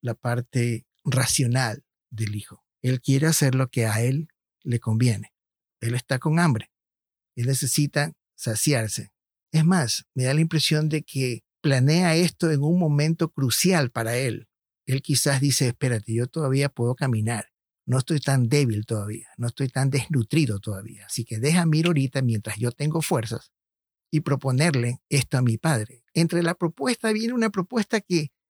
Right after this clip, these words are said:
que nos vuelve a decir lo que, lo poco que le interesa al hijo pródigo, la parte espiritual. "Ya no soy digno de ser llamado tu hijo". ¿Sabes qué?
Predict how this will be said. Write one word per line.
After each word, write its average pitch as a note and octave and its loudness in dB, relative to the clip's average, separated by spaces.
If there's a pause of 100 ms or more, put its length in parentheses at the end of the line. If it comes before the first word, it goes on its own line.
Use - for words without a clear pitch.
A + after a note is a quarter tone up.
(540)
que F#3+ 2
nos E3 4
vuelve G#3+ 0
a F#3+ 0
decir E3+ 2
lo D3+ 2
que, D#3 -2
lo C#3 -2
poco G#3 -4
que E3 2
le C#3 4
interesa C3 0 (800)
al A#2+ -4
hijo D3 -2
pródigo, A2 -6 (540)
la A2+ -4
parte A#2+ -6
espiritual. A2 -6 (400)
"Ya F#3+ 2
no F#3+ 4
soy E3+ 2
digno F#3 2
de B2+ -2
ser D3 0
llamado C#3 2
tu A#2 0
hijo". G#2+ 0
¿Sabes D3 -2
qué? A3 -8